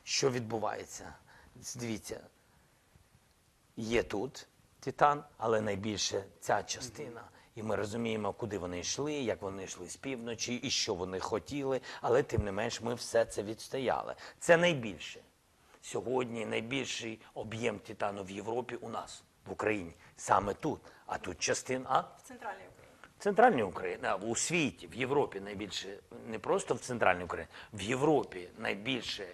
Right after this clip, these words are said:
Speaker 1: кількість титану в Україні в цілому. Ви бачите тут центральну Україну, так, ви бачите, як воно, а, а, але ми бачимо і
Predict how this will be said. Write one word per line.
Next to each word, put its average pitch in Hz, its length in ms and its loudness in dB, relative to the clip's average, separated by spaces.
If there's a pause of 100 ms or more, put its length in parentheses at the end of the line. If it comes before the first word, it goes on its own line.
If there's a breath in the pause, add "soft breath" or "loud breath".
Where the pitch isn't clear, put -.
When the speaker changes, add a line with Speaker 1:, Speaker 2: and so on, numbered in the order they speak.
(140)
Speaker 1:
кількість 107 460 -12
титану 123 520 -4 (280 loud breath)
в 113 180 -4
Україні 107 600 -4 (140)
в - 80 -12
цілому. 120 440 0 (260 loud breath)
Ви 104 120 8
бачите 117 420 6
тут - 240 -12
центральну 123 560 4
Україну, 85 340 -6 (120)
так, - 260 0
ви 92 80 -6
бачите, 92 500 -2
як 92 220 -8
воно, 87 160 -12 (400 loud breath)
а, 98 80 0
а, 90 840 6
але 92 380 10
ми 92 200 -2
бачимо 95 480 2 (260 loud breath)
і 95 440 0